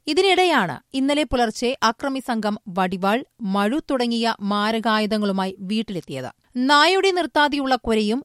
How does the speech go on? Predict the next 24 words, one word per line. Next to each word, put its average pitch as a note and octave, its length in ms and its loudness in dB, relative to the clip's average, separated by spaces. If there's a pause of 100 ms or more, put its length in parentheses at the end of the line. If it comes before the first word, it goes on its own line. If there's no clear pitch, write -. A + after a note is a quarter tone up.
(140)
ഗേറ്റ് A#3+ 340 0
തകർക്കുന്ന B3 460 0
ശബ്ദവും B3 540 0
കേട്ടാണ് G3+ 480 -2 (160)
വീട്ടുകാർ A3 480 -4 (100)
ഉണർന്നത്. D#3+ 440 -4 (240)
മുറിയിലെത്തിയ E4+ 600 2
സംഘം D4+ 400 0
കസേരകളും C#4 680 0 (140)
ഡൈനിങ് A#3+ 460 0
ടേബിളിന്റെ B3 460 0
ഗ്ലാസും A3 560 0
തകർത്തു. E3 420 -6 (160)
ബിന്ദുവിന്റെ C4 520 0
മുടിക്കുത്തിൽ B3 600 -2
പിടിച്ചിഴച്ച് A3+ 720 -4 (140)
തല A#3+ 260 4
ഭിത്തിയിൽ A3+ 540 -2
ഇടിച്ചു. E3+ 360 -8 (160)
ബിനോയും E4+ 580 2
ബിജുവും D4+ 460 -2
ചേർന്ന് C4+ 480 0
തടയാൻ A#3+ 360 2
ശ്രമിച്ചെങ്കിലും A#3+ 640 -6